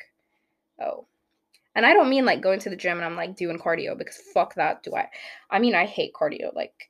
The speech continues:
literally, I will walk to the gym, and the gym is thirty minutes away from me. So I will walk there, and that's a thirty-minute walk. Like, you could save that. You could take the bus. The bus is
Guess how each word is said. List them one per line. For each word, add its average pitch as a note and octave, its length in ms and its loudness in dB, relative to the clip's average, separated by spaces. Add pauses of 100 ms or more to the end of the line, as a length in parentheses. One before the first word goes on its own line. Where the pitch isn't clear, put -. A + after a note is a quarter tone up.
literally, A3+ 540 0
I G#3 100 10
will C4 240 6
walk G3+ 340 8
to G3+ 80 -4
the G3 120 0
gym, E3+ 240 0
and G3 100 -4
the F#3+ 60 0
gym G#3+ 580 0 (260)
is F#3+ 600 2 (560)
thirty G#3 260 6
minutes F#3 480 -2
away F#3+ 200 4
from A#3+ 180 -4
me. D4+ 220 -2 (460)
So G3 120 6
I G#3 80 10
will B3 320 8
walk G3+ 280 8
there, D3+ 380 0
and G3 80 -6
that's F#3+ 160 -4
a D4+ 80 -2
thirty-minute A#3 540 0
walk. F3 240 2
Like, - 180 -6
you G#3+ 80 -12
could C#4+ 140 -4
save A3+ 300 4
that. C3+ 140 0
You G3 100 -8
could - 180 -20
take G3 240 -2
the G3 100 -4
bus. F3+ 460 -2
The F3 100 0
bus - 560 -2
is F3 460 -2